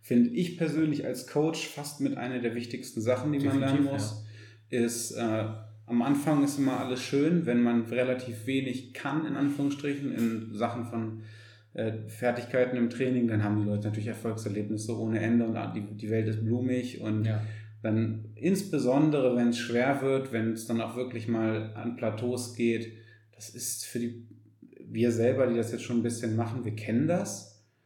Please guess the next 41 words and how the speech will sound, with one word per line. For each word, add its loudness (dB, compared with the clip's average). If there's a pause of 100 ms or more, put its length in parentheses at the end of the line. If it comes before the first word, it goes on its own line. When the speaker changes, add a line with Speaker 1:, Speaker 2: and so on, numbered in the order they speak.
(300)
Speaker 1:
aber 2 (400)
das -2
jemanden 2
sozusagen, -2
bei 0
jemandem 2
zu -6
erleben, 0
der 0
das 0
nicht -4
kennt, 0 (500)
das -8
zieht -4
die -2
Leute -2
schon -6
teilweise -8
richtig -8
runter, -6
ne? -4
Speaker 2:
Ja, -2
definitiv. -6
Also -6
kann -4
ich -4
auch -2
irgendwo -6
verstehen, -4
weil, -4 (540)
wie -10
du -8
schon -10
sagst, -4
du -8
invest -8
in -10
Strength, -8
du -12
investierst -6
was -8